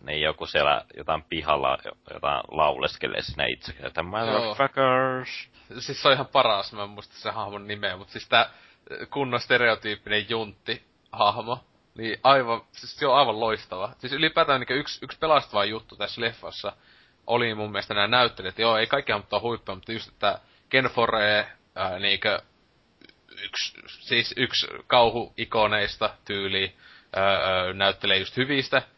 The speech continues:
Speaker 2: Ja just tosiaan niinkö yks, ehkä loppujen lopuksi ikonisimpia melkein se miehen, ää, roolituksia. Ja sitten just Viggo Mortensen ihan niinkö nuorena yksi sen ensimmäisistä, ää, län-, ää, niinkö jenkkilä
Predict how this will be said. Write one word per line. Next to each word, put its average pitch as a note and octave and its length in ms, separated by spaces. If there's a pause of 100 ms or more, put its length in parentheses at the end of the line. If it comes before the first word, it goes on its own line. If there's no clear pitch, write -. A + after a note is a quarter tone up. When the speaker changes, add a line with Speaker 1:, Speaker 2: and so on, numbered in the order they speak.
(140)
Speaker 2:
Ja A2 80
just A2+ 180
tosiaan G2+ 460
niinkö F#2+ 300
yks, - 300 (140)
ehkä B2+ 240
loppujen B2+ 500
lopuksi - 300
ikonisimpia G#2 680 (520)
melkein F#2+ 460
se - 120 (160)
miehen, G2+ 500
ää, F2 400
roolituksia. G#2 640
Ja G2+ 120
sitten A#2+ 240
just B2+ 200
Viggo C3+ 220
Mortensen A2+ 640
ihan A2+ 300
niinkö G2 240
nuorena G2+ 520
yksi - 200
sen G2 120
ensimmäisistä, G2 920 (400)
ää, F2 380 (140)
län-, G#2 300 (100)
ää, G#2 220
niinkö G2+ 300 (1200)
jenkkilä A#2 560